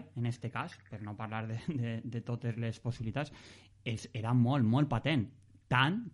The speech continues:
que va fer que una persona li, li fora insuportable. Xisco, tu com a representant, no? Com a vocal de la penya valencianista L G T B I, penses o que, que, en què situació trobes que, que es troba el futbol? Per què es dona esta cultura homòfoba,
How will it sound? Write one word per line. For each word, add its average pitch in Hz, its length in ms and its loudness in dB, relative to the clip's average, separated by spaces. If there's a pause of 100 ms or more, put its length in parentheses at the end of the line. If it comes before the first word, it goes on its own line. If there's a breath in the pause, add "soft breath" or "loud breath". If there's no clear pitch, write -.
que 123 160 2
va 110 80 0
fer 127 220 0
que 135 100 4
una 131 80 4
persona 131 460 2 (340)
li, 120 220 4 (260)
li 117 180 2
fora 120 360 -2 (260)
insuportable. 120 720 4 (400 loud breath)
Xisco, 123 500 4 (180)
tu 123 120 4
com 151 160 6
a 117 280 4
representant, 117 680 2
no? 135 120 6
Com 120 160 2
a 104 80 0
vocal 113 320 0
de 120 80 4
la 120 120 4
penya 120 200 6
valencianista 113 720 2 (360 loud breath)
L 110 220 2
G 110 120 0
T 117 120 -2
B 113 80 4
I, 151 60 4 (460 loud breath)
penses 131 580 4
o 123 240 2 (320)
que, 147 220 4
que, 143 120 6
en 120 120 8
què 135 120 8
situació 151 440 6
trobes 131 320 6
que, 123 320 4
que 131 80 0
es - 120 -2
troba 123 240 2
el 117 80 2
futbol? 135 480 4
Per 117 140 6 (100)
què 143 140 4 (380 loud breath)
es 127 160 6
dona 139 280 8
esta 135 220 0
cultura 131 420 8
homòfoba, 123 480 6